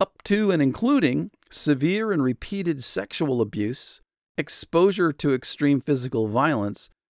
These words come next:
torture, and forced drug use. Yep, all by your government. These programs reportedly continue in some form for the purpose of satanic ritual abuse and personality control. And this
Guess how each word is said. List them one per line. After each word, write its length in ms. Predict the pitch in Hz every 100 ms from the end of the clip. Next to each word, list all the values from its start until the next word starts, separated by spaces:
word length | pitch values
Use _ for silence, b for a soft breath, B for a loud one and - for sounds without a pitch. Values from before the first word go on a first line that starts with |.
| -
torture, 600 | 220 254 - - 143 143 _
and 260 | - 143 139
forced 500 | 165 175 165 - -
drug 320 | 95 160 143 -
use. 360 | 101 104 - - _ -
Yep, 160 | 139 -
all 280 | - 165 214
by 180 | 185 160
your 180 | 151 147
government. 480 | 143 - - - - _ _ _ _ -
These 220 | 196 202
programs 680 | - 131 120 113 104 107 - _ 120
reportedly 800 | 120 - 185 214 208 110 143 104
continue 680 | 117 110 - 175 175 107 101
in 200 | 110 110
some 360 | - 175 208
form 680 | 196 - 214 151 95 104 135
for 180 | - 117
the 80 | 113
purpose 420 | - 165 - 135
of 120 | 127
satanic 520 | - 139 - 147 139
ritual 360 | 131 160 - 113
abuse 320 | 107 110 113
and 120 | 113
personality 600 | - 127 - 127 190 101
control. 420 | - - - - 139 _
And 220 | 123 110
this 480 | 147 190 - - -